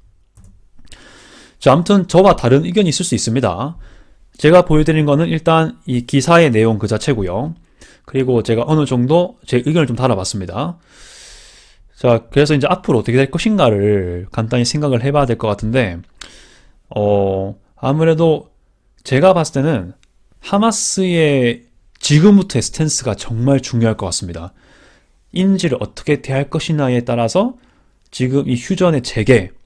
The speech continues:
이게 엄청난 영향을 미칠 것이다. 이렇게 판단하는 것이고요. 인질이 석방이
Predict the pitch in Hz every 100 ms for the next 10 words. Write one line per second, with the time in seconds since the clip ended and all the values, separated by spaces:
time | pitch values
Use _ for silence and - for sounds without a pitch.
0 | _ _ - 120 123 131 131 - _ _
1 | - 127 135 175 131 101 110 101 - 104
2 | 98 87 85 _ _ _ _ _ - 107
3 | - 117 - 131 120 120 131 110 104 117
4 | 143 - _ _ - 175 165 151 131 120
5 | 151 160 151 135